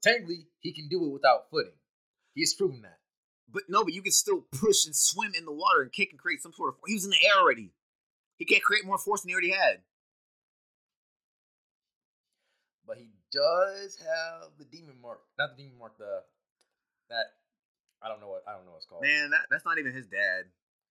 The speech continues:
Speaker 2: Calm down. That's just a scar.
Speaker 1: It's not his dad, but he
Speaker 2: It's
Speaker 1: got
Speaker 2: not
Speaker 1: it
Speaker 2: even
Speaker 1: in
Speaker 2: his
Speaker 1: him.
Speaker 2: dad. It's
Speaker 1: He
Speaker 2: not
Speaker 1: got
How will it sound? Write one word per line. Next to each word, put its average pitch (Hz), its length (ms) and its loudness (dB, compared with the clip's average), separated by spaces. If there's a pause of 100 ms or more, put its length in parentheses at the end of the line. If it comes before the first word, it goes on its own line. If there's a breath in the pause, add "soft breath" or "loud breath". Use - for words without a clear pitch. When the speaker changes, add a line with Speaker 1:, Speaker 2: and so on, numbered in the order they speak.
(100)
Speaker 2:
Calm 143 180 -2
down. 95 220 -6
That's 127 140 -12
just - 160 -6
a - 40 -8
scar. 80 340 -14 (540)
Speaker 1:
It's 160 160 -6
not 170 180 2
his 139 80 -18
dad, 151 360 6
but 120 200 -14 (160)
he 170 80 -10
Speaker 2:
It's 139 100 -2
Speaker 1:
got 156 200 12
Speaker 2:
not - 20 -4
Speaker 1:
it - 40 -4
Speaker 2:
even 135 60 -2
Speaker 1:
in 135 60 -4
Speaker 2:
his 139 100 -6
Speaker 1:
him. 101 60 -16
Speaker 2:
dad. 110 200 -2
It's 156 120 -8
Speaker 1:
He 165 60 0
Speaker 2:
not - 80 8
Speaker 1:
got - 20 12